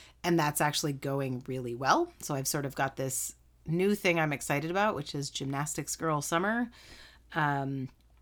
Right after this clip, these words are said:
but it's weird, even as that's going well, I still sort of struggle with this anxiety about,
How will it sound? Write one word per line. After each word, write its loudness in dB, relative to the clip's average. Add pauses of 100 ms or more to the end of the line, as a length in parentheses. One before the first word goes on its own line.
(540)
but 6
it's 4
weird, 4
even 2
as -2
that's 2
going -2
well, 4
I -2
still -2
sort -2
of -2
struggle -2
with -4
this -4
anxiety -2
about, 0